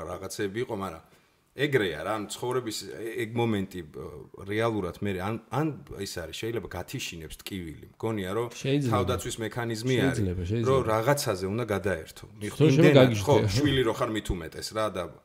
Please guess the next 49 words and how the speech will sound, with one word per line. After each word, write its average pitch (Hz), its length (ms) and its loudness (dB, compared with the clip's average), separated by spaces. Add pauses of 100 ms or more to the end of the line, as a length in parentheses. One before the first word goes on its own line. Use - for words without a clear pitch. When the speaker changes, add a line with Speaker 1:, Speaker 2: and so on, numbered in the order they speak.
(240)
Speaker 1:
რაღაცაზე 110 600 0
თუ - 140 -4
არ 87 140 0
გადაერთი, 92 580 2
ან 87 120 -4
ოცდაოთხი 104 520 -2
საათი 90 300 -4
ამაზე 90 260 -2
ფიქრი, - 260 -10
რომ 80 120 -6
დედა, 90 360 0
მამა 90 360 -4
სიტყვაზე 90 420 -8
გარდაცვლილი 90 480 -6
Speaker 2:
ხო, - 80 -2
და 117 80 4
ელოდე, 123 220 6
Speaker 1:
ხარ, 127 120 0
Speaker 2:
ელოდე, 113 400 2
ელოდე. 113 140 0
Speaker 1:
რაღაცა 123 400 4
საქმე 127 400 -2
თუნდა 101 300 -2
ტვინი 98 260 -4
დააკავ 95 460 -2
და 147 120 -2
ალბათ 127 380 0
ეგ 113 100 -2
პროცესები 117 480 -4
მაგ 104 160 -4
მომენტში 104 360 -6
გეხმარება. 87 420 -8
Speaker 2:
ხო, 127 100 4
თან 180 260 8
მგონია, 175 360 8
რომ 175 100 10
ადამიანურიც 135 680 8
არის, 110 220 8
თქვენ 107 180 4
არ 107 160 8
არის 110 180 6
ადამი-, 101 340 2
არა 107 240 4
ადამიანური 107 580 4
მომენტი, 104 340 2
როცა 123 200 0
ადამიანები 110 420 4
ამას 113 180 4
შვებიან. 101 320 0